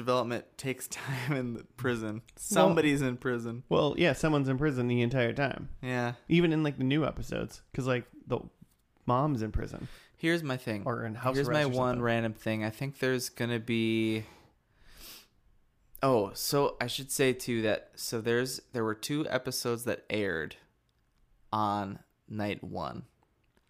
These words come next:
Speaker 2: Okay.
Speaker 1: But they are standalone episodes. So the,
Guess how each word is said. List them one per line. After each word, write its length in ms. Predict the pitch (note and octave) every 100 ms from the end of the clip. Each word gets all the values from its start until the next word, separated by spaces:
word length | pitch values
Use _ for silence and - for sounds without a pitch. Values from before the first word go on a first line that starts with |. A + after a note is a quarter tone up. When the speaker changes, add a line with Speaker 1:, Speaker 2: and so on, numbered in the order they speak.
| _ -
Speaker 2:
Okay. 360 | D#3+ E3+ C3+ E3 -
Speaker 1:
But 340 | B2 A#2 - - _
they 280 | - A#2 A#2+
are 600 | A2 G#2+ G#2+ G#2+ G#2 - - -
standalone 720 | - - A2+ A2 A2 G#2 -
episodes. 440 | F#2 G2 - F2+
So 100 | A2
the, 120 | G2+